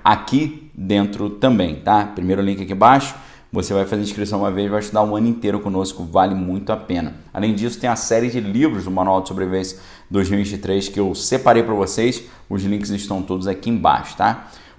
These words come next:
Por que que o chefe do executivo vai ter que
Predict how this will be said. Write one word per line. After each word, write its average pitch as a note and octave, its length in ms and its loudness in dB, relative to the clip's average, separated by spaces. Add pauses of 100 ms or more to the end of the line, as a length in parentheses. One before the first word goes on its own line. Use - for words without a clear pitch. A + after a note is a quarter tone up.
(140)
Por - 300 4
que G#3 560 6
que D#3+ 160 0
o C#3 600 6 (680)
chefe A#2 420 4
do A2 80 2
executivo G#2+ 680 0
vai B2 200 6
ter C3 200 2
que C3 440 -2